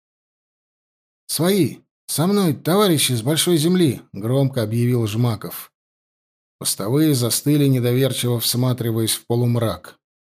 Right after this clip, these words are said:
У одного были сержантские треугольники в петлицах, у другого — полоска ефрейтора. Они подслеповато щурились.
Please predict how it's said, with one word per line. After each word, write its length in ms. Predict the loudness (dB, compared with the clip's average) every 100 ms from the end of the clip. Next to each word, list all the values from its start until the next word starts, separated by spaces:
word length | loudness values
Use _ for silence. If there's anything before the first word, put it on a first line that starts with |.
| _ _ -4
У 60 | -2
одного 400 | 0 2 2 2
были 220 | 4 2
сержантские 720 | 2 0 2 2 2 2 0
треугольники 640 | 0 0 2 2 2 0 -2
в 80 | -2
петлицах, 580 | -2 2 0 0 -2
у 80 | 0
другого — 440 | 0 0 2 2 2
полоска 440 | 2 2 0 0 0
ефрейтора. 840 | 0 0 0 0 -2 -8 -10 -14 _ _ _ _
Они 220 | -2 -2 0
подслеповато 760 | -4 -2 -2 0 0 0 -2
щурились. 800 | -6 -4 -2 -2 -4 -8 -8 -10